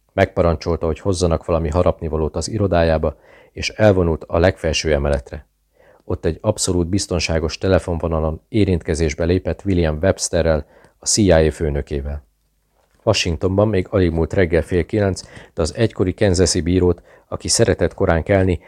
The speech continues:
már az íróasztalánál érte a hívás. Jó néhány kérdést tett fel brit kollégájának az információ forrását illetően, a válasz hiányát bosszus morgással nyugtázta, ugyanakkor egyetértett azzal,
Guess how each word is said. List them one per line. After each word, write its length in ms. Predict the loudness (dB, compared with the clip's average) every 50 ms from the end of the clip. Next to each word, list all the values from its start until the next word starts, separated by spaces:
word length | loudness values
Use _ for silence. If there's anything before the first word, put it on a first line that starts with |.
| -20 -16 _
már 220 | -4 -2 0 2
az 160 | 0 0 0 0
íróasztalánál 800 | 0 2 2 2 2 0 -2 -8 -8 -8 -6 -6 -6 -6 -8 -8
érte 300 | -6 -6 -6 -4 -4 -4
a 40 | -4
hívás. 600 | -4 -4 -6 -6 -4 -4 -6 -6 -8 -14 -18 _ _ _ _ _ _ _ _ _ _ _ _ _ _ _ _
Jó 180 | 0 2 2
néhány 320 | 4 4 4 2 2 0 0
kérdést 400 | 2 0 2 2 0 -4 -4 -2
tett 160 | -4 -4 -2
fel 200 | -2 -2 -2 0
brit 240 | -2 -4 -6 -6 -4
kollégájának 720 | -2 -2 0 2 0 0 2 0 0 2 0 -2 -4 -6
az 100 | -6 -8
információ 640 | -6 -6 -6 -4 -4 -2 -2 -2 -4 -4 -4 -8 -8
forrását 540 | -6 -4 -2 0 0 0 -2 -2 -4 -4 -2
illetően, 560 | -2 0 0 -2 -2 -2 -2 -2 -4 -4 -8 _ _ _ -20 -20 -20 -12
a 100 | -4 0
válasz 400 | 4 6 6 8 6 4 2 0
hiányát 440 | 0 2 2 2 4 4 2 2 2
bosszus 360 | 0 0 0 0 -4 -6 -6
morgással 540 | -4 -4 -4 -2 0 -2 -2 -2 -4 -4 -2
nyugtázta, 640 | -2 -2 -4 -4 -4 -6 -6 -4 -6 -8 -8 -10 _ _ -20 -20 -20 _ _
ugyanakkor 460 | -6 -2 0 2 2 2 0 -2 -6 -4
egyetértett 680 | -2 -2 0 2 0 0 0 0 -2 -2 -2 -6 -6 -4
azzal, 420 | -6 -4 -2 0 0 0 0